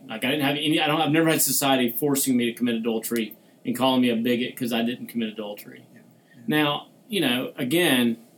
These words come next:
Speaker 1: there is a tendency when we try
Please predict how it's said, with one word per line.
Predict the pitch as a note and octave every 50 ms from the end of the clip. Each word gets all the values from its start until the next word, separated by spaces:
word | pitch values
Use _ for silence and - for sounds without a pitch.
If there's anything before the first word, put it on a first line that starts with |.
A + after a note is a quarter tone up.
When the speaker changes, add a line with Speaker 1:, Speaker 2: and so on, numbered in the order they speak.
| _ _ _ _ _ _ _ _ _ _ _ _ _ _ _ _ _ _ _ _ _ _ _ _ - -
Speaker 1:
there | D3+ D3+ D#3 E3 D#3
is | D3+ C3+ C3
a | B2+ A2+
tendency | - - D3 D3+ D#3 D#3 D#3 C#3+ - C#3 C3+
when | B2+ B2+ B2 A#2 A#2
we | C3 C#3 E3 D#3+
try | D#3 - - - D3 C3+ C3+ C3+ C3